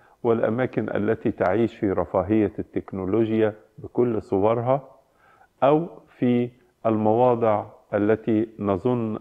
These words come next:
أن المسيح يسكن فيها، كالأماكن، كالقصور، كالأماكن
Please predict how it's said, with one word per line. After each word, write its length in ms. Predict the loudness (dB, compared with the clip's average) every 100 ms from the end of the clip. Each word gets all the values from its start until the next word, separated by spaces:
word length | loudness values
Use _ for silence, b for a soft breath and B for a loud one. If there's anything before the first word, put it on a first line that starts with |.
| -6
أن 220 | -4 -2
المسيح 720 | -2 -4 -6 -6 -6 -6 -4
يسكن 360 | -4 -4 -6 -10
فيها، 520 | -6 -2 0 0 -4 -6 b b b b -4
كالأماكن، 1400 | 0 0 0 -4 -4 -2 0 -2 -2 -2 -2 -4 -4 -8 -16 _
كالقصور، 840 | -6 -6 -8 -10 -4 0 0 -2 -6 b b b b _
كالأماكن 1300 | 0 2 2 0 -4 -4 -2 -2 -2 -2 -4 -6 -8